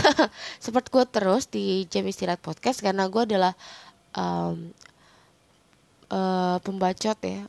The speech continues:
pembacot di J P ini sendirian karena perdana, jadi gue belum ada temennya. Gitu aja guys, selalu melihat updatean-updatean J P di Instagram,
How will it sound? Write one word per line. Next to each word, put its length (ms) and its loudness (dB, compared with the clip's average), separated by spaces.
pembacot 480 -4
di 400 -2
J 320 2
P 240 -2
ini 160 -4
sendirian 640 -6
karena 240 -10
perdana, 640 -6
jadi 240 -6
gue 160 -2
belum 240 -4
ada 80 -8
temennya. 640 -4
Gitu 260 2
aja 300 6
guys, 500 6
selalu 960 6
melihat 400 2
updatean-updatean 1200 0
J 320 2
P 180 2
di 160 -2
Instagram, 720 -2